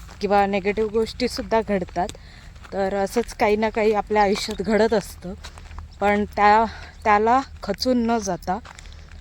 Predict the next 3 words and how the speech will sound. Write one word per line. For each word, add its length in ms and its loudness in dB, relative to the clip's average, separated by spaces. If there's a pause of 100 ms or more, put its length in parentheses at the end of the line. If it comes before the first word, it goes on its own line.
(120)
अम, 420 0 (1120)
आपण 280 0
सुरुवात 340 2